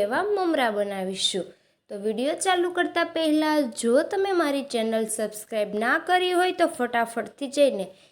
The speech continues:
નીચે આપેલા બેલ આઇકન પર ક્લિક કરો અને ચેનલને સબસ્ક્રાઇબ કરો. તો અહીં મેં બાફેલા ચોખા લીધેલ છે, તો તમે જોઈ શકો છો એકદમ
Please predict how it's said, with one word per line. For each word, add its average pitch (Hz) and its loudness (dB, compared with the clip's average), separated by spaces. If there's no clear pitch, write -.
નીચે 381 -4
આપેલા 349 2
બેલ 254 4
આઇકન 196 -4
પર 196 -4
ક્લિક 330 -2
કરો 339 2
અને 208 -2
ચેનલને 208 0
સબસ્ક્રાઇબ 240 -2
કરો. 185 -2
તો 370 -4
અહીં 247 4
મેં 208 -2
બાફેલા 220 2
ચોખા 226 0
લીધેલ 339 2
છે, 330 0
તો 330 -2
તમે 226 -4
જોઈ 233 0
શકો 330 -2
છો 339 2
એકદમ 247 -4